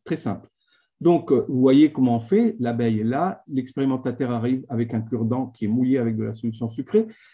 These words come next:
Il va toucher les antennes et poum, la trompe va sortir. Mais qu'est-ce qu'il va faire ici ? Mais avant de faire ceci, il va envoyer une odeur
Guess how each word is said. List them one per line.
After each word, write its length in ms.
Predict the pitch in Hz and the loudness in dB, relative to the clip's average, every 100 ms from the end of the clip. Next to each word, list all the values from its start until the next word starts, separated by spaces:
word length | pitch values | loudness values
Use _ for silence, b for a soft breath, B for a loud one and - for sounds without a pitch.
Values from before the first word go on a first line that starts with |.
| B | B
Il 100 | 214 | 2
va 120 | 233 | 4
toucher 340 | 220 190 208 180 | 4 2 4 4
les 180 | 156 | 4
antennes 300 | 147 - 190 | 2 2 2
et 80 | 165 | 2
poum, 380 | 113 208 202 185 | 2 4 4 4
la 120 | 139 | -2
trompe 220 | 123 165 131 | -2 -4 -4
va 100 | 117 | -4
sortir. 360 | 120 - 95 - _ _ _ _ | -6 -8 -14 -14 _ _ _ _
Mais 140 | - 135 | -2 2
qu'est-ce 180 | 233 - | 2 2
qu'il 140 | 185 | 2
va 80 | 151 | 2
faire 180 | - 117 | 2 0
ici ? 380 | 117 214 226 - - | 0 -2 -2 -4 -4
Mais 160 | 113 113 - | -4 -4 -4
avant 400 | 175 196 160 170 | 0 0 0 -4
de 140 | 131 110 | -4 -6
faire 200 | 113 113 | -8 -8
ceci, 300 | 139 - 190 | -6 -2 0
il 80 | |
va 80 | 117 | 0
envoyer 400 | 123 117 123 139 | -2 0 2 2
une 140 | 147 113 | 2 2
odeur 320 | 104 104 | 0 -4